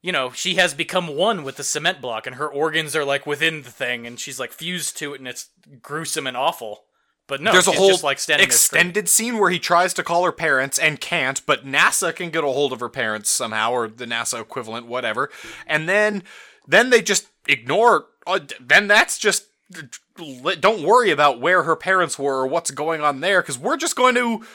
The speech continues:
Speaker 2: what? He's, "Hey, buddy, can I borrow your bunker?" Why isn't his friend in the bunker? It's the end of the world. What the fuck is going on with this bunker?
Speaker 1: He was on vacation in the Poconos.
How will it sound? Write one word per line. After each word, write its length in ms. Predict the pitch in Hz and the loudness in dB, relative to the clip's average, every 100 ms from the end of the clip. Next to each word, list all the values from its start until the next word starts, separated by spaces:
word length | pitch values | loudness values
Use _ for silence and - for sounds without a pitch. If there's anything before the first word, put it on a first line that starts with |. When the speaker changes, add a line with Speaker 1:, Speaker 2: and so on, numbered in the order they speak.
| - - | -20 -14
Speaker 2:
what? 280 | 202 302 - _ _ _ _ - | -6 -6 -6 _ _ _ _ -8
He's, 320 | 202 277 269 - _ - | 0 2 0 -6 _ -2
"Hey, 200 | 185 277 | 4 4
buddy, 480 | 190 262 214 87 _ - | 8 6 6 0 _ 0
can 100 | 190 | 6
I 80 | 220 | 6
borrow 300 | 196 202 233 | 10 10 10
your 180 | 202 170 | 6 0
bunker?" 560 | 117 185 190 277 285 _ _ _ _ _ _ | 4 4 6 2 2 _ _ _ _ _ _
Why 260 | 220 349 370 | 8 12 12
isn't 260 | 370 - 427 | 12 10 8
his 140 | - | 6
friend 280 | - 392 392 | 6 6 6
in 100 | 269 | 4
the 80 | 214 | 4
bunker? 480 | - 403 440 202 180 | 8 8 8 4 6
It's 140 | - | 4
the 120 | 277 | 6
end 180 | 302 381 | 6 6
of 60 | 220 | 6
the 100 | 220 | 6
world. 600 | 254 320 427 427 170 156 | 6 6 8 10 8 2
What 220 | 339 - | -4 2
the 80 | 427 | 0
fuck 420 | - 349 - - | 2 6 6 8
is 120 | 269 | 0
going 300 | - 247 247 | 4 4 8
on 200 | 285 311 | 8 6
with 140 | 262 220 | 4 -2
this 140 | 196 | -2
bunker? 720 | 175 - 233 370 - 135 98 - - - | -6 6 8 8 6 -2 -2 -12 -20 -6
Speaker 1:
He 140 | 226 262 | -4 0
was 120 | 240 | 2
on 140 | 240 | 2
vacation 460 | 208 196 233 247 147 | 2 0 -2 -2 -6
in 80 | 160 | -8
the 60 | |
Poconos. 720 | - 196 185 127 107 104 - | -2 -2 -2 -8 -8 -12 -14